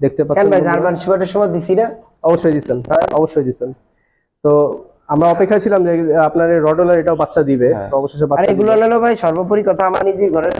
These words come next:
Speaker 2: বাচ্চা হয়েছে
Speaker 1: হুম।
Speaker 2: এগুলো। তা এদের যে আমার এই রেটে ছাড়তেই হবে, এটা কোনো ফিক্সড প্রাইস না।
Speaker 1: হুম।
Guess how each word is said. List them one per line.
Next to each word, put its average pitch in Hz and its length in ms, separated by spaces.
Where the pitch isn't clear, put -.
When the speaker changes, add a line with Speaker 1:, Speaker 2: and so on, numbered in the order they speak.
Speaker 2:
বাচ্চা - 260
হয়েছে 110 220
Speaker 1:
হুম। 127 140
Speaker 2:
এগুলো। 117 380
তা 165 200
এদের 175 460
যে 214 60
আমার 202 280
এই 190 220
রেটে 185 240
ছাড়তেই 196 420
হবে, 180 360
এটা 170 140
কোনো 185 200
ফিক্সড 160 360
প্রাইস 135 340
না। 92 220
Speaker 1:
হুম। 123 140